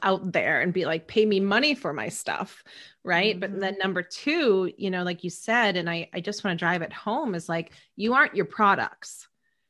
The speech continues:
Speaker 1: Like, even as an artist, like, you, like, I love how you just said that. And I think this will, this will ring true to a lot of our entrepreneurs, whether you're kinda consider yourself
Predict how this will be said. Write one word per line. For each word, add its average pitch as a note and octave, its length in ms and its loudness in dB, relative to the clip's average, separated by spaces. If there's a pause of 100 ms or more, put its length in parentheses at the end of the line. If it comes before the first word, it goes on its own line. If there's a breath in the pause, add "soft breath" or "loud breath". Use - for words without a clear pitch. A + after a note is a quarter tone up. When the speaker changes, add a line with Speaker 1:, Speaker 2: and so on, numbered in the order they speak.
(320)
Speaker 1:
Like, E3+ 160 -2
even G#3+ 280 2
as F3+ 160 2
an E3 160 -2
artist, - 560 0
like, E3+ 340 -4
you, G#3+ 600 4
like, F3 360 -2
I F#3+ 100 2
love F#3+ 420 4
how F#3 140 -2
you F3 140 0
just E3 220 -6
said A3 260 0
that. E3 180 2
And D#3 80 -6
I D#3+ 60 -4
think E3 240 -6
this F3 180 -4
will, E3 280 -2
this F3+ 200 -8
will F3+ 100 -2
ring E3 220 -2
true F#3 220 -2
to E3 100 0
a - 20 0
lot E3 200 2
of F#3+ 80 0
our E3 300 0
entrepreneurs, F#3+ 800 0
whether F#3 240 2
you're E3+ 200 0
kinda F3 240 -4
consider F3+ 360 -4
yourself E3+ 640 -4